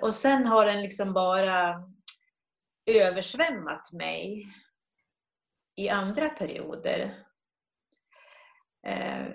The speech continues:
jag menar, när jag träffade Nina första gången där på Neo i ma-, så hade hon ju sin sond i näsan. Men jag, ja, jag reagerar nog inte så mycket på det, utan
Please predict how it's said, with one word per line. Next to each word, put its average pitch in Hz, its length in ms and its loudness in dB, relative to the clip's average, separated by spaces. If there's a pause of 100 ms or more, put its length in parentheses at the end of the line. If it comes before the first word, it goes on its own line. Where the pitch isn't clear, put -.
(120)
jag 208 120 -2
menar, 214 220 0
när 214 160 4
jag 240 160 6
träffade 247 460 4
Nina 208 540 2
första 208 380 0
gången 185 500 4
där 175 420 0 (300)
på 180 400 0 (160)
Neo 175 640 0
i 175 80 -2
ma-, 175 280 -6
så - 560 0 (420)
hade 196 340 6
hon 349 220 4
ju 214 100 2
sin 175 280 -6
sond 160 380 -6
i 160 60 -4
näsan. - 800 -8 (1600)
Men 214 280 0
jag, 185 160 6 (1200)
ja, 320 240 2
jag 320 180 6
reagerar 359 640 2
nog 202 220 0
inte 185 300 -2
så 180 140 -2
mycket - 420 -4
på 160 60 -6
det, 147 360 -2
utan 226 380 0